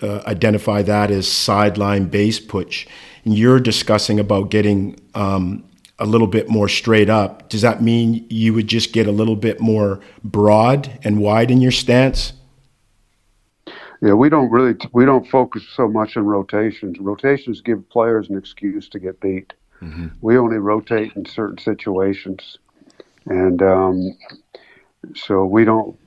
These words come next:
Speaker 2: we don't go through a lot of different rotations. If we trap in the post, obviously we rotate.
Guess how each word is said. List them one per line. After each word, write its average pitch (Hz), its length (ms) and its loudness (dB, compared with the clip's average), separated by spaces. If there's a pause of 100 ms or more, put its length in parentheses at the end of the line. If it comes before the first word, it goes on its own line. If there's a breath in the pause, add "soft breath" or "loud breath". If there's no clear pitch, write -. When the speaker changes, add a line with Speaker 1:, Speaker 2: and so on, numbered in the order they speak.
Speaker 2:
we 107 100 -2
don't 110 200 2
go 104 180 2
through 98 260 0
a 92 60 0
lot 98 200 2
of 95 80 -8
different 98 300 -10
rotations. 92 840 -8
If - 100 -6
we 107 80 6
trap 104 340 0
in 101 60 -8
the 92 80 -4
post, 117 380 -2
obviously 95 460 -8
we 92 60 -16
rotate. 95 600 -6